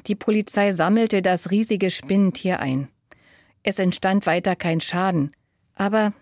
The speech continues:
die meisten von uns mögen einfach keine Spinnen. Viele haben sogar Angst vor ihnen. Dieses geräuschlose Krabbeln auf acht Beinen ist für sie einfach der Horror. Dabei hat der Mensch doch viel von diesen fleißigen Tieren gelernt.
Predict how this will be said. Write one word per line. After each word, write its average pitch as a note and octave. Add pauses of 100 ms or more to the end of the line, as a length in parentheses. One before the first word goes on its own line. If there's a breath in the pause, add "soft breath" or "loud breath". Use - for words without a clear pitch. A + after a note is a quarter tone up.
(200)
die G3
meisten F#3+
von F3+
uns -
mögen A3+
einfach F3
keine E3
Spinnen. C#3+ (460)
Viele C4
haben F#3+
sogar F3+
Angst F#3
vor C#3+
ihnen. C#3 (600)
Dieses A#3
geräuschlose G3+
Krabbeln G#3
auf -
acht -
Beinen G3
ist -
für F#3+
sie G3
einfach F3+
der D#3+
Horror. E3+ (1500 soft breath)
Dabei G3
hat G3
der C#4
Mensch G3
doch F#3
viel D#4+
von A3+
diesen G#3
fleißigen F3+
Tieren A3
gelernt. D#3+